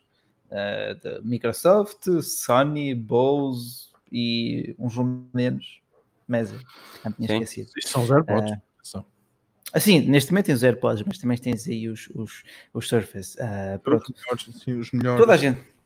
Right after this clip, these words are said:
Speaker 1: toda a
Speaker 3: Sim.
Speaker 1: gente gosta, toda a gente gosta de uma boa música. E pelos vistos aqui nos comentários o pessoal está a pedir uma prota da Xiaomi.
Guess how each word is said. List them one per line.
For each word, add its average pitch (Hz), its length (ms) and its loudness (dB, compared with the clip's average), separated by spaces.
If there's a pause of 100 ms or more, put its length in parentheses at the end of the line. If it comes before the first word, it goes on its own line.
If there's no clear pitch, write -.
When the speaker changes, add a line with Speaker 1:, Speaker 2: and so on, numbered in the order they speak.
(300)
Speaker 1:
toda 147 160 2
a 139 40 4
Speaker 3:
Sim. 131 80 -2
Speaker 1:
gente 120 120 -14
gosta, 104 400 -12
toda 135 140 -2
a 123 40 2
gente 113 220 -10
gosta 107 300 -8
de 101 340 -10
uma 113 140 -8
boa 113 200 -8
música. 98 520 -10 (420)
E 147 100 -4
pelos 151 240 -2
vistos 139 240 -4
aqui 147 140 -2
nos 135 140 -2
comentários 131 520 0
o 127 60 -6
pessoal 131 320 -2
está 127 140 -4
a 123 40 -6
pedir 120 280 -4
uma 117 120 -2
prota 117 400 -2
da 113 120 -2
Xiaomi. 95 520 -10